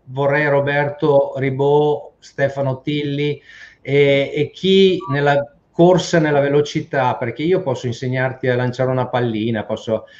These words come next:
però effettivamente mi sarebbe sempre piaciuto che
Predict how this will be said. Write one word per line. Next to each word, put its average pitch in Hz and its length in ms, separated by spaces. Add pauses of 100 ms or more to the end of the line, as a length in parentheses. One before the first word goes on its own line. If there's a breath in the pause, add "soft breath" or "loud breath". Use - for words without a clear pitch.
(140 loud breath)
però 170 340
effettivamente 160 720
mi 123 100
sarebbe 139 320
sempre 147 260
piaciuto 156 500
che 131 280